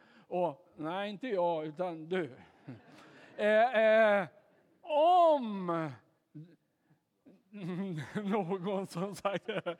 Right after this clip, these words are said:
om jag, ja, det är bra. Du behöver inte se så rädd ut, broder. Eh, okej. Eh, om du är i Kristus, då är du en... Det.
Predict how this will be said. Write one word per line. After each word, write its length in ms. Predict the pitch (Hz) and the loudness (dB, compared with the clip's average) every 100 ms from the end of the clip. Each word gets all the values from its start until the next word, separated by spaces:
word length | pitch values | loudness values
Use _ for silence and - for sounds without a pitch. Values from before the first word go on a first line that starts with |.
| - - | -12 -10
om 320 | 160 170 196 | -6 -4 -2
jag, 280 | 185 175 196 | -2 -2 -4
ja, 200 | 180 180 | -8 -8
det 80 | 190 | -8
är 60 | |
bra. 280 | 196 190 226 | -8 -6 -8
Du 140 | 180 185 | -8 -10
behöver 200 | 202 - - - _ | -10 -10 -20 -20 _
inte 240 | 151 185 - | -12 -12 -10
se 140 | 226 | -12
så 120 | - | -8
rädd 300 | 196 190 214 | -4 -4 -4
ut, 140 | 170 - | -8 -10
broder. 320 | 143 131 113 _ _ _ _ - | -12 -14 -16 _ _ _ _ -4
Eh, 260 | 196 196 | 2 4
okej. 360 | 220 - 233 233 - - _ | 2 2 2 0 -4 -20 _
Eh, 580 | - 202 202 220 175 165 - | -2 4 4 4 2 -2 -2
om 880 | - 294 359 349 339 330 302 277 247 | 4 10 10 10 6 4 -2 -6 -4
du 240 | 269 277 | 0 2
är 540 | 277 220 226 220 240 254 | 2 2 2 2 -2 -4
i 140 | 208 - | -8 -8
Kristus, 960 | - 185 151 - - - 143 143 - _ _ _ _ | -4 -4 -4 -10 -18 -12 -12 -12 -18 _ _ _ _
då 340 | 131 208 269 - | -6 -2 0 -2
är 340 | 214 220 220 208 | -4 -2 -2 -4
du 280 | 175 190 214 | -2 -2 -2
en... 440 | 185 180 185 180 160 _ _ _ _ 135 151 147 143 _ 139 127 139 147 _ _ _ _ _ _ _ | -4 -4 -4 -8 -14 _ _ _ _ _ _ _ _ _ _ _ _ -20 _ _ _ _ _ _ _
Det. 440 | 135 190 202 196 | 0 2 4 0